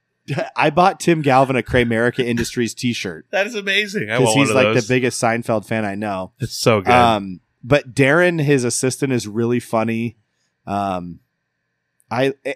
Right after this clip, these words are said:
Speaker 1: and Seinfeld just keeps giving. If, if you're on Twitter, you need to look up, like, modern day Seinfeld. Have you heard of this?
Speaker 2: No.
Speaker 1: So it's, it's
Speaker 2: Modern day Seinfeld.
Speaker 1: it's, it's,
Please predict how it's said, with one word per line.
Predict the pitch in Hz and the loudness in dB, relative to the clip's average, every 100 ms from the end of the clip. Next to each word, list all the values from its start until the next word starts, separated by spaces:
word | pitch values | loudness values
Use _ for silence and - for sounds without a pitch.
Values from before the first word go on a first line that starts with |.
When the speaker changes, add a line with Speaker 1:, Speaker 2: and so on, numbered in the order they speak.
| 160 | 0
Speaker 1:
and | 147 127 - _ _ _ _ | 0 0 -10 _ _ _ _
Seinfeld | - 196 294 214 139 | -2 -2 2 2 2
just | 156 - | 0 0
keeps | 123 92 | -4 0
giving. | 120 131 98 | 0 2 0
If, | 107 - | -4 -6
if | 120 127 | -6 -2
you're | 190 | 0
on | 175 | 0
Twitter, | - 131 123 113 | -2 -2 0 0
you | 123 | -2
need | 139 | -4
to | 117 | -2
look | 120 - | -2 -2
up, | 113 | -2
like, | 113 101 | -2 -4
modern | 110 104 107 113 | -4 -4 -2 -4
day | 104 101 | -4 -4
Seinfeld. | - 92 98 - 117 123 131 _ _ _ _ _ - | -4 -6 -8 -2 -2 -2 -4 _ _ _ _ _ -6
Have | 131 | -2
you | 127 | 0
heard | 120 | 0
of | 135 | 0
this? | 151 - - _ _ | -4 -8 -14 _ _
Speaker 2:
No. | 104 107 135 95 _ - | -6 0 2 0 _ -4
Speaker 1:
So | - 139 131 | 2 4 4
it's, | 135 131 - _ _ - | 0 -2 -4 _ _ -2
it's | 139 104 | 0 2
Speaker 2:
Modern | 110 127 127 | 2 2 0
day | 120 | 0
Seinfeld. | 110 - 101 135 | -2 -4 -2 0
Speaker 1:
it's, | 135 - 90 - _ _ _ 143 | 2 0 -6 -12 _ _ _ -6
it's, | 135 | -4